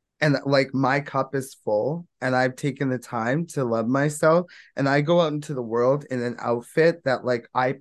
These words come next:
personally selected because it made me feel good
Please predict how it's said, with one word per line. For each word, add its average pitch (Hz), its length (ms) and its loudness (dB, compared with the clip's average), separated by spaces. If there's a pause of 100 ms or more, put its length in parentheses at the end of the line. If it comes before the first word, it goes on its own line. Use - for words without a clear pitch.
(280)
personally 135 560 -2
selected 135 840 0 (400)
because 131 340 0
it 120 140 -2
made 131 260 0
me 120 280 -4
feel 127 340 0
good 120 440 -2